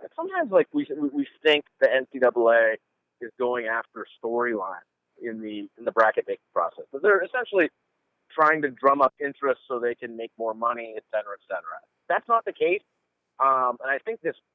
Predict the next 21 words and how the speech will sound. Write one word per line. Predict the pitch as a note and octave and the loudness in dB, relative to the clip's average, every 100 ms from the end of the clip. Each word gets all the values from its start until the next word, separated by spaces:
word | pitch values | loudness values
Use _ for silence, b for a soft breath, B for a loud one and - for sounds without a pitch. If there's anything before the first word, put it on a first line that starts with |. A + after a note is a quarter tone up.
| - | -2
actually | C3 - B2 - - | -2 -2 -10 -10 -8
proves | C3 D#3 E3+ - | -6 -6 -10 -12
that | - | -10
this | E3 - | -12 -12
isn't | E3 D#3+ | -12 -8
the | D3+ | -4
case | E3+ F3+ F#3 - | 2 2 0 -4
because | C3 C3+ C3 A2+ _ _ _ _ _ _ _ - | 2 4 4 2 _ _ _ _ _ _ _ -10
I, | - - C#3+ | -6 2 2
I | C#3+ | 4
think | F3+ D3+ | 0 -2
people | E3 D#3+ D3 | -6 0 2
would | C#3 | 4
be | C3 | 2
way | A2+ B2 | 2 2
more | D3 C#3 | 4 2
excited | B2+ - A2+ A2+ G#2+ | 2 2 2 2 0
about | G#2+ G2+ | -2 -2
a | - - | -6 -12
team | G#2 | -6
like | G2 | -6